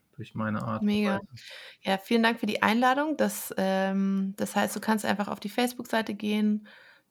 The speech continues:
Speaker 2: Die Gruppe heißt Mal unter uns Künstlern und da einfach eine Anfrage schicken. Und, äh, der Rudi war auch so nett und hat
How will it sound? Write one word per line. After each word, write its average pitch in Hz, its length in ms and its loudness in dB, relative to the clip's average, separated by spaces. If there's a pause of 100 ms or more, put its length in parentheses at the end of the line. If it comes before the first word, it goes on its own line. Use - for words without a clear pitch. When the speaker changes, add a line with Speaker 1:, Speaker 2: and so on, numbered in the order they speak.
Speaker 2:
Die 202 120 -8
Gruppe 214 300 -2
heißt 202 240 -2
Mal 196 220 4
unter 202 220 0
uns 196 200 -6
Künstlern 240 560 2
und 196 140 0
da - 40 -2
einfach 202 240 -4
eine 208 100 -2
Anfrage 196 480 0
schicken. 240 640 -4 (480)
Und, 220 600 6
äh, 202 200 8
der 196 100 8
Rudi 254 280 4
war - 160 4
auch - 80 -2
so - 140 0
nett 202 500 6
und 202 300 2
hat 214 200 2